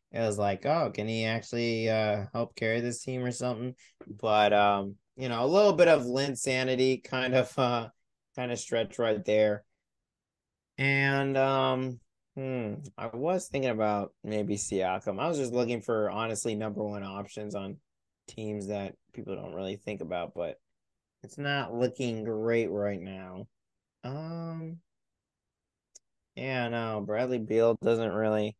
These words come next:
do much for me. I thought about Devin Booker as well, but now you got K D on that team. He's taking shots.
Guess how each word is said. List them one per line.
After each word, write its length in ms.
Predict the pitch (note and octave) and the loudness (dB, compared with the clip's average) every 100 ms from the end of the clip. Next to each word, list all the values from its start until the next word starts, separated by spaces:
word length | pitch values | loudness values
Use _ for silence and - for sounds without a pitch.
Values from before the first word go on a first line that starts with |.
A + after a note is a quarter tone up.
| _ _ _ _ - G#2 | _ _ _ _ -8 -4
do 320 | G#2+ A2 A#2 | 0 2 2
much 320 | A2 A2 G#2+ | 2 2 0
for 200 | - A2 | -2 -2
me. 200 | G#2+ G#2+ | 0 0
I 140 | - D3+ | 2 4
thought 280 | G#3+ A3 G#3+ | 8 10 12
about 320 | F#3 F3 D3+ | 12 10 10
Devin 380 | D#3 D3 D3+ B2+ | 10 8 6 4
Booker 540 | C3+ - C#3 C3+ C3+ _ _ _ B2+ | 4 4 4 4 0 _ _ _ 0
as 200 | B2+ B2 | 0 2
well, 520 | A2+ B2 B2 B2 A#2+ | 8 10 12 10 8
but 300 | G#2 A#2 A2+ | 4 2 2
now 160 | C#3+ D3+ | 2 4
you 100 | C#3+ | 6
got 200 | C3+ A#2+ | 4 6
K 240 | C3 B2+ | 4 6
D 140 | B2+ | 4
on 120 | B2 A#2+ | 2 0
that 200 | A2+ - | -2 -2
team. 360 | A#2 A2+ A2+ | -2 -2 0
He's 160 | C3 B2 | -2 2
taking 300 | A#2+ G#2 A2 | 2 2 -2
shots. 500 | - G#2+ G#2+ G#2+ | 0 4 4 2